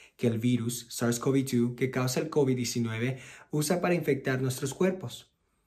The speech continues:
Lo que Pfizer hizo es crear A R N mensajero que nuestras células puedan usar para crear la proteína del pico sin tener que infectarnos con el virus completo. Si nuestro cuerpo puede defenderse contra la proteína del pico,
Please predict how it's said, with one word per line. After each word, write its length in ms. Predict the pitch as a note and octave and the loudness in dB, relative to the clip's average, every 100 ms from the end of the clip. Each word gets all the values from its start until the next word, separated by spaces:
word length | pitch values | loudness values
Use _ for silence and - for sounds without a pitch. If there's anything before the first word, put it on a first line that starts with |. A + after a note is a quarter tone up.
| - _ - | -20 _ -4
Lo 120 | C3 | -2
que 140 | C3+ | 0
Pfizer 480 | B2+ C#3+ D#3 E3 G3+ | -2 -2 0 4 4
hizo 320 | D3 B2+ B2 | 4 0 -2
es 160 | A#2+ A#2 | -4 -6
crear 480 | - B2+ B2+ C3 - | -4 -2 0 -2 -2
A 160 | C#3 D3+ | -2 0
R 240 | E3+ F3 | 0 0
N 140 | D#3+ | -2
mensajero 640 | D#3 D3 C3+ B2+ A#2+ A#2 A#2 | -2 -2 -2 -2 -2 -2 -4
que 100 | B2 | -4
nuestras 300 | A#2+ B2 A#2+ | -4 -4 -4
células 440 | C#3+ C#3 D#3 E3 | -2 -2 -2 -4
puedan 360 | - C#3 D#3+ F#3 | -4 -4 0 0
usar 420 | G3 D#3+ C3 B2+ - - - | 2 0 -2 -4 -10 -20 -6
para 200 | C3 B2+ | -4 0
crear 240 | C#3+ D3+ | 0 0
la 120 | F3+ | 0
proteína 440 | F3 D3 C#3+ D3 F3 | -2 0 0 0 0
del 180 | C3+ | -2
pico 440 | - E3 - A#2 G#2 | -2 -4 -2 -4 -4
sin 200 | - A#2 | -6 -4
tener 260 | A#2 A#2+ | -2 -4
que 100 | B2+ | -2
infectarnos 680 | D3+ A#2+ A#2 B2 A#2+ B2+ B2+ | -4 -4 -6 -4 -2 -2 -4
con 160 | - A2+ | -4 -4
el 100 | G#2+ | -4
virus 300 | A2 A2+ - | -4 -6 -6
completo. 580 | G#2+ A#2+ C3 A2 - _ _ - - - - - | -8 -4 -4 -6 -16 _ _ -20 -20 -20 -20 -8
Si 140 | - | 0
nuestro 320 | C#3+ C#3+ - | 2 2 -2
cuerpo 340 | C3+ D#3+ F3 F#3 | 0 0 2 2
puede 260 | F3 F3 | 4 4
defenderse 600 | F3+ E3+ C#3 C3+ C#3+ E3 | 4 2 0 0 0 -4
contra 280 | E3 D3 C3+ | -2 -2 0
la 140 | B2 B2 | 0 0
proteína 420 | A#2+ A#2+ B2 D3 | -2 0 0 0
del 180 | D3+ C#3+ | -2 0
pico, 400 | C#3 C3 C#3+ | -2 0 -2